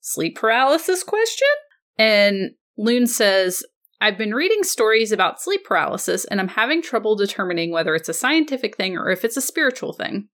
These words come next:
A lot of stories I have read are people saying they see shadow figures next to their beds and them being scared and not being able to move. But when I have sleep paralysis, I don't see any shadow figures. Instead, I can feel whatever it is."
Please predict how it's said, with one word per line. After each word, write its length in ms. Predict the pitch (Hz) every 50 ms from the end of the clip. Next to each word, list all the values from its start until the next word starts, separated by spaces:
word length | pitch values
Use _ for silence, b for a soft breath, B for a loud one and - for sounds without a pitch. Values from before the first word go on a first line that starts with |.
| _ _ _ _ _ _
A 100 | - 175
lot 260 | 190 190 170 220 285
of 80 | 339 -
stories 520 | - - - 214 175 170 160 160 175 180 -
I 100 | 175 175
have 240 | - 190 170 165
read 340 | - 165 160 143 - 180 190 - _ _ _ _ _ _ -
are 80 | 214
people 260 | 214 269 277 285 302 285
saying 420 | - - 240 214 214 214 214 214
they 140 | 208 208 190
see 180 | - - 185
shadow 380 | - - - 269 254 254 254 247
figures 480 | 247 - 220 214 202 208 208 208 208 -
next 220 | - 165 - - -
to 80 | 208
their 140 | 185 190 190
beds 460 | 185 - 156 139 147 156 151 151 - - _ _ _ _ _ -
and 120 | - 214
them 140 | 226 233 233
being 180 | 220 233 220 208
scared 340 | 214 - - 302 311 285 240
and 80 | 208
not 160 | 185 175 - -
being 160 | 185 180 175
able 200 | 175 170 180 180
to 140 | - - 240
move. 440 | 277 330 240 - - - 196 - _ _ _ _ _ _ _
But 80 | 190 180
when 120 | 180 170
I 220 | - 208 240 330 403
have 200 | 392 302 214 202
sleep 280 | - - 196 160 -
paralysis, 680 | - 196 175 156 156 156 170 - - 180 170 175 175 - -
I 100 | 196 196
don't 180 | 196 208 208 208
see 200 | - - 240 233
any 220 | - 254 277 302 277
shadow 380 | 285 - - 160 160 160 156
figures. 480 | 160 - - - - - 78 - 165 -
Instead, 520 | - 202 185 - - - 294 277 226 190
I 120 | - - 165
can 180 | - - 190
feel 460 | 165 - - - 247 262 277 233 175 151
whatever 400 | 147 139 - 85 - - - 107
it 80 | -
is." 420 | - - - - 208 208 - -